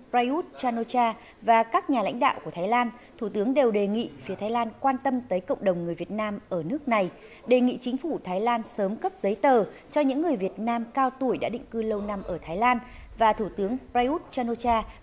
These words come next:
cũng như các bộ trưởng liên quan đều khẳng định sẽ thúc đẩy giải quyết vấn đề này. Nhân năm văn học Ukraine, Viện Hàn lâm Văn học Nghệ thuật Thế giới Ukraine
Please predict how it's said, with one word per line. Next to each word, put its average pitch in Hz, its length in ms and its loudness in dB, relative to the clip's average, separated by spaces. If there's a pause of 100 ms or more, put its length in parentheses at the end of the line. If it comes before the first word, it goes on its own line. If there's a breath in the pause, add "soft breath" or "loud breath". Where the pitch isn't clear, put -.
(100)
cũng 226 200 0
như 285 140 4
các 311 280 -2
bộ 254 200 4
trưởng 185 300 -2
liên 202 200 -4
quan 214 240 0
đều 185 120 -2
khẳng 190 220 -4
định 208 140 2 (260 loud breath)
sẽ - 160 -2
thúc 392 200 -2
đẩy 226 180 6
giải 151 160 0 (100)
quyết 254 140 -2 (140)
vấn 165 120 -4
đề 196 140 -4
này. 156 200 -4 (1700 soft breath)
Nhân 262 280 4
năm 254 240 2
văn 254 140 0
học 247 140 -4 (120)
Ukraine, 226 580 0 (260 loud breath)
Viện 226 220 -2
Hàn 240 140 0
lâm 262 180 2
Văn 254 100 -2
học 247 220 -6
Nghệ 190 160 -4
thuật 185 240 -6
Thế 190 140 -6
giới 185 220 0
Ukraine 220 560 -4